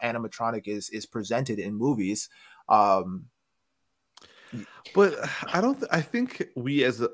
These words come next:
Speaker 2: audience has moved away from animatronics.
Speaker 1: No, I know, but, like, s-, based off of what Darcy was saying, like, it, it would be nice to kinda reintroduce some of that stuff, like,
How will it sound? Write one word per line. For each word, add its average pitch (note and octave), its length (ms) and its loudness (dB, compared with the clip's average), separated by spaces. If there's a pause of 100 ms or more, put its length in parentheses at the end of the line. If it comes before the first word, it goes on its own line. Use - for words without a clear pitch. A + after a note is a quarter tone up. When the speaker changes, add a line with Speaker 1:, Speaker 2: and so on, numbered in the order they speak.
(100)
Speaker 2:
audience A#2 540 0
has F2+ 180 -4
moved F2+ 320 -4
away F2+ 360 0
from - 220 -12
animatronics. - 880 -12 (1300)
Speaker 1:
No, D3 200 10
I C3+ 120 12
know, D3+ 280 12
but, B2+ 140 6
like, C3 160 4 (360)
s-, - 440 -6 (300)
based D3 260 4
off C#3 180 6
of C3 60 0
what A#2+ 240 2
Darcy C3+ 340 2
was A#2 180 -2
saying, A#2+ 440 0
like, G#2+ 260 -2
it, C3 120 2 (100)
it C3 80 -2
would B2 160 -2
be B2 100 -2
nice C3 380 0
to C3 80 -6
kinda A#2+ 320 -2
reintroduce B2+ 880 -2
some A#2+ 180 -2
of A2 60 0
that G#2+ 180 2
stuff, - 380 2
like, A2+ 220 -2